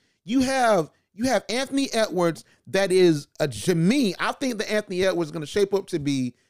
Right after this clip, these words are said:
one of the best shooting guards in the league. It's gonna be a battle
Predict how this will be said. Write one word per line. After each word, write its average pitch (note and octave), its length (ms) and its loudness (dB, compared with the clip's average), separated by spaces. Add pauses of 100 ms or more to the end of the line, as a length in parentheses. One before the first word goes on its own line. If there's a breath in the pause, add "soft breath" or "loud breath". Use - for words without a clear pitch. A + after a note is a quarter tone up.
(140)
one F3 180 0
of F3+ 80 2
the D3 80 2
best D#3+ 320 0
shooting G3 280 -4
guards E3 260 0
in E3+ 160 -6
the E3+ 80 -4
league. C3+ 340 -2 (220 soft breath)
It's G#3+ 140 -2
gonna A3 200 -2
be F3+ 140 2
a D#3 100 2
battle F3+ 560 0